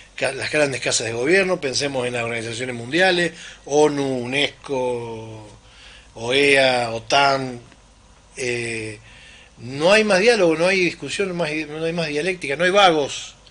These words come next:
no hay más discursos intelectuales. ¿no? Hoy es todo utilitario, eh, se te plantea lo que es útil y punto, no hay más metáfora, no hay más, no hay más gente que, que,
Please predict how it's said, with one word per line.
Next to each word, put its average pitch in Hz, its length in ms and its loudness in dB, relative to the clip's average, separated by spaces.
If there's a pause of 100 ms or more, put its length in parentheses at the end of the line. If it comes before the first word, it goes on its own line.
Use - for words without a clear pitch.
(580)
no 151 80 -2
hay 180 80 4
más 208 240 6
discursos 175 480 -2
intelectuales. 151 800 -2 (1900)
¿no? 156 220 -18
Hoy 190 300 4
es 165 200 0
todo 202 560 4 (880)
utilitario, 156 760 2 (240)
eh, 120 240 -16 (380)
se - 140 -12
te 143 100 -6
plantea 170 280 4
lo 190 60 2
que 190 60 4
es 175 100 6
útil 233 380 -2
y 170 60 0
punto, 175 380 -2
no 151 100 2
hay 180 80 4
más 190 140 2
metáfora, 170 540 0
no 151 80 -4
hay 170 80 -2
más, 185 200 0
no 196 60 0
hay 226 60 0
más 233 140 -2
gente 240 320 0
que, 165 240 -4 (440)
que, 147 460 2